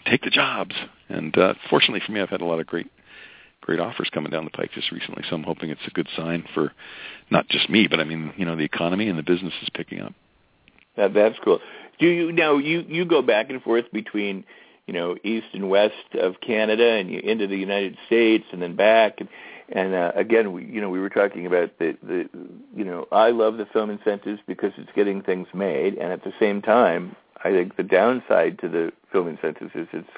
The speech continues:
Speaker 2: carving up, you know, making
Speaker 1: But it's
Speaker 2: niche markets.
Speaker 1: starts to, y-, yeah, it starts to put up brick walls and borderlines, which is a little bit strange. In, in Canada now, it's, uh, in the, the provinces, like the states, uh, you know, you can,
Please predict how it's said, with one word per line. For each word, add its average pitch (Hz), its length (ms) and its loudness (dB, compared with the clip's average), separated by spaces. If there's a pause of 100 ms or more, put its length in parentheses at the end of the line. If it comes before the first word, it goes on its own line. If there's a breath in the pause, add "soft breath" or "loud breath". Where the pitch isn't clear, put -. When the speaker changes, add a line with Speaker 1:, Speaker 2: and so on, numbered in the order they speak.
Speaker 2:
carving 87 380 2
up, 82 160 -2 (1600 loud breath)
you 104 80 -4
know, 80 100 -2
making 87 340 -2
Speaker 1:
But - 100 0
it's 104 140 -2
Speaker 2:
niche 101 240 0
markets. 98 280 2
Speaker 1:
starts 107 180 2
to, - 80 -12 (480)
y-, 127 100 -2 (120)
yeah, 113 220 2
it 98 100 -4
starts 117 180 2
to - 60 -18
put 113 120 4
up 92 140 -2
brick 95 180 -4
walls 87 360 2
and 73 160 -8
borderlines, 78 600 -4
which - 160 -8
is 52 100 -10
a - 20 -14
little 76 160 -6
bit - 180 -14
strange. 73 440 -6
In, 78 180 -12 (100)
in 78 200 -6
Canada 87 440 4
now, 78 520 -2
it's, - 340 -8
uh, 78 160 -4 (1300 loud breath)
in 76 240 -2
the, 73 120 -6 (140)
the 87 60 -12
provinces, 78 580 2 (120)
like - 160 -8
the - 120 -10
states, 73 300 -2 (400)
uh, 73 260 -4 (260)
you 185 260 -14
know, 73 80 -6
you 73 120 -4
can, - 200 -8